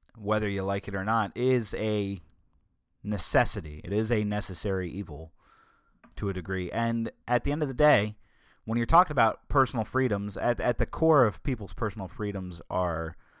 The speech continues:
things like their right to life, their right to liberty, their right to pursue happiness, not, not be given happiness, not guaranteed happiness, but their right to pursue happiness.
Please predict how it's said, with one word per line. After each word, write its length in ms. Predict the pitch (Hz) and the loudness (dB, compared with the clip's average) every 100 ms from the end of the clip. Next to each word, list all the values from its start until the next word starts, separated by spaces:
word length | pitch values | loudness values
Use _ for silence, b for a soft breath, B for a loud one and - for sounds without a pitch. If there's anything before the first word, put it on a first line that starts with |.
| b - | b -6
things 280 | 110 107 95 | -4 -2 -2
like 200 | 95 90 | -4 -2
their 140 | 98 | -2
right 260 | 92 95 101 | 0 -2 -2
to 140 | - | -4
life, 460 | 92 92 92 92 - | -2 -4 -4 -6 -8
their 180 | 101 98 | -4 -2
right 320 | 98 95 - | -2 -4 -4
to 120 | - | -6
liberty, 600 | 92 98 92 95 92 90 - _ _ _ _ _ _ _ | -4 -4 -4 -4 -4 -6 -10 _ _ _ _ _ _ _
their 160 | 110 113 | 0 4
right 300 | 110 117 - | 4 2 0
to 100 | 120 | -4
pursue 400 | 110 104 117 104 | -4 -4 -2 -4
happiness, 960 | - 131 131 - 95 82 80 - - - _ _ - | -6 0 0 0 -8 -8 -12 -14 -18 -20 _ _ -4
not, 260 | 113 123 - - - | 0 0 -2 -20 0
not 320 | 139 143 123 | 0 0 0
be 100 | 143 | -2
given 380 | 123 135 160 117 | 2 4 6 4
happiness, 680 | 98 87 82 73 - - - | 0 -4 -6 -12 -16 -20 -4
not 280 | 110 117 110 | 0 0 2
guaranteed 680 | 135 139 139 131 - 160 104 | 6 6 6 2 0 -2 -2
happiness, 420 | 95 87 90 107 | -4 -4 -8 -4
but 160 | 147 | -2
their 100 | 143 | 0
right 220 | 143 147 - | 0 0 0
to 80 | |
pursue 480 | 131 139 127 - 208 | -4 -2 -2 0 2
happiness. 560 | 110 82 - 80 87 | 2 -2 -6 -12 -12